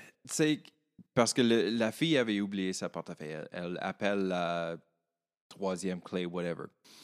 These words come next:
Puis elle dit, « Peux-tu revenir ouvrir la porte pour moi ? » Elle dit, « OK, oui, pas de problème. Je vais vous donner mon carte de métro si t'en trouves pas le tien. » Puis nanana, nanana.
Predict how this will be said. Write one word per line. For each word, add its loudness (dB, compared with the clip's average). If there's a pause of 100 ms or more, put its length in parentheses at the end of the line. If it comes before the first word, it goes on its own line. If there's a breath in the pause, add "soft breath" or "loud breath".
(340 loud breath)
Puis -10
elle -6
dit, « -12
Peux-tu -10
revenir -2 (520)
ouvrir -2
la 0
porte -6
pour -10
moi ? » -2 (720)
Elle -20
dit, « -14
OK, -12 (140)
oui, -8
pas -10
de -12
problème. -6
Je -14
vais -6
vous -12
donner -4
mon -4
carte -10
de -8
métro -6
si -8
t'en -4
trouves -10 (100)
pas -2
le -4
tien. » -8
Puis -10
nanana, -6
nanana. -6